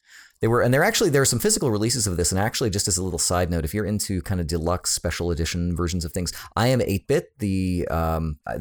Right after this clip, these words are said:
I guess they just do all kinds of, like, weird tangible artifacts for video games. They released, like, a gold version of the Lion King cartridge and, like,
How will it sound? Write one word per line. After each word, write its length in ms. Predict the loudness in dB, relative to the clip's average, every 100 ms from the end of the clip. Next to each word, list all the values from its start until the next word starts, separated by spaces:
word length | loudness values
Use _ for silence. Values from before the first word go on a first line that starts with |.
| -2
I 40 | 0
guess 140 | 0
they 140 | 0
just 120 | -2 0
do 120 | 0
all 80 | 0
kinds 240 | -2 -2
of, 100 | -2
like, 140 | -4
weird 360 | -2 0 2 0
tangible 460 | -2 -2 0 0 0
artifacts 540 | 0 0 0 -2 -4
for 100 | -4
video 240 | -2 -2
games. 240 | 0 -2 0
They 120 | 0
released, 360 | 0 0 0 0
like, 160 | -2
a 60 | -2
gold 420 | 0 2 2 0
version 500 | 0 0 0 0 -2
of 140 | -2
the 80 | -2
Lion 240 | 0 0 -2
King 180 | -4
cartridge 460 | -2 -2 -2 -6 -4
and, 220 | -4 -2
like, 200 | -2 -4